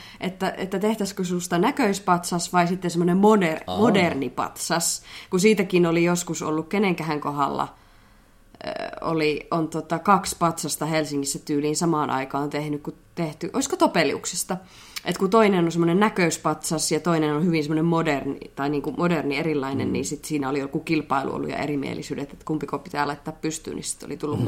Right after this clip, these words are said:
Speaker 2: niin.
Speaker 1: molemmat. Mut aa, toi olikin hyvä, että patsas vai kadun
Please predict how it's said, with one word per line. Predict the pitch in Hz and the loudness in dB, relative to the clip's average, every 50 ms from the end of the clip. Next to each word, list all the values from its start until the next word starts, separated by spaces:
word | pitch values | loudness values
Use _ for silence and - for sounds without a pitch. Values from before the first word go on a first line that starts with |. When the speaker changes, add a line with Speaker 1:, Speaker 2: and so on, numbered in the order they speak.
| - | 0
Speaker 2:
niin. | - | -2
Speaker 1:
molemmat. | - - - 98 101 - 180 - - - - - - - - - - - - - - | -2 -4 -4 -4 -4 -6 -6 -6 -10 -18 -18 -18 -18 -18 -18 -16 -16 -16 -18 -10 -2
Mut | - 190 202 196 - - | 2 2 2 2 2 4
aa, | 214 285 330 330 277 214 | 6 6 8 8 6 6
toi | - 233 262 254 233 | 4 4 6 6 6
olikin | 240 277 269 277 220 214 214 | 6 6 4 4 4 2 4
hyvä, | 247 254 226 - 185 | 4 4 6 6 6
että | 180 180 - 185 | 4 4 0 0
patsas | - 294 320 320 320 - 202 180 - - - | 4 6 6 6 4 2 0 -2 0 0 2
vai | 175 175 175 175 | 4 4 4 4
kadun | 175 - 220 214 180 165 147 143 | 4 4 4 6 6 4 2 2